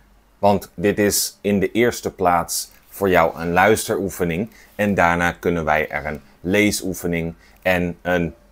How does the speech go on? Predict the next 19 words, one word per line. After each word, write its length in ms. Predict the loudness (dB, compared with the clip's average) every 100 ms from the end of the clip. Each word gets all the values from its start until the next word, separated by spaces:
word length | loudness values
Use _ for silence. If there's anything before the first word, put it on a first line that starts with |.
| _
grammatica 1040 | -4 -2 2 2 0 -2 2 4 4 0
of 260 | -4 -4 -8
vocabulaire 840 | 0 2 2 0 0 0 0 0 -6
oefening 440 | -8 -6 -6 -6 -10
van 400 | -14 -8 -8 -10 -18 _
maken. 520 | -2 0 2 0 -8 -18 _ _ _ _ _
Dus 180 | -4 -4
de 120 | 2
eerste 340 | 4 4 0
keer, 320 | 0 0 0 -4 _ -10
luister 680 | -2 4 4 2 -2 -2 -2
alleen. 360 | -2 -2 -4 -10 -20 _ _
Luister 440 | -2 0 0 -4 -4
alleen. 580 | 0 2 4 2 -2 -12 _ _
Luister 800 | -2 4 6 6 2 -4 -6 -6
alleen. 400 | -8 -8 -8 -12 -18 _ _
Luister 420 | 0 2 0 -2
alleen 600 | 0 4 6 6 4 2 -4 -20 _
is 420 | 2 2 0 -8